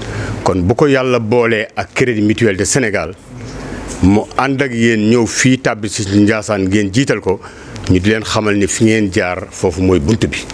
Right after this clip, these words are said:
Tëbu leen ci fenêtre yi, jéggiwu leen, da ngeen a jaar ci bunt bi, ndax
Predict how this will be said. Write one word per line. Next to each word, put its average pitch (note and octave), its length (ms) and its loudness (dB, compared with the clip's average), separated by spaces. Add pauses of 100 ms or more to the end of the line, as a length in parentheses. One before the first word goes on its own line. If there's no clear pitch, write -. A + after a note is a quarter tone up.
(580)
Tëbu G2+ 220 0
leen G2 180 0
ci G2 80 -2
fenêtre G#2+ 400 0
yi, D3 160 2 (140)
jéggiwu F#2+ 300 2
leen, F#2+ 200 2
da F#2 80 -2
ngeen G2+ 140 -2
a G2 80 -2
jaar F2+ 180 -2
ci - 100 -10
bunt G#2 240 0
bi, A#2 360 0
ndax - 340 -2